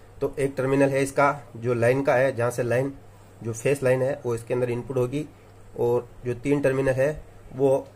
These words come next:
इसके output line के हैं, मतलब जो first speed, second speed और third speed का wire लगेगा इसके अंदर। तो दोस्तों, चलिए हम शुरू करते हैं वीडियो को,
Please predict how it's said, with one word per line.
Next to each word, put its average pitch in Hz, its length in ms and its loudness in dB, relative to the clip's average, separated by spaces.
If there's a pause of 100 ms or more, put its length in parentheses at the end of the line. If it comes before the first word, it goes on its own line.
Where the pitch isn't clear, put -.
इसके 143 320 0 (520)
output 131 360 2
line 117 200 4
के 120 80 2
हैं, 117 80 4
मतलब 117 260 0
जो 123 100 -2
first 143 340 -2
speed, 131 340 -6 (380)
second 127 240 2
speed 139 260 -6
और 123 300 -2
third 131 160 2
speed 131 260 -4
का 123 100 2
wire 117 180 4
लगेगा 110 300 0
इसके 113 220 -2
अंदर। 123 260 -2 (2500)
तो 135 80 -2
दोस्तों, 127 280 0
चलिए 127 280 0
हम 131 100 4
शुरू 127 200 -6
करते 127 260 -2
हैं 131 120 0
वीडियो 117 300 -2
को, 143 140 2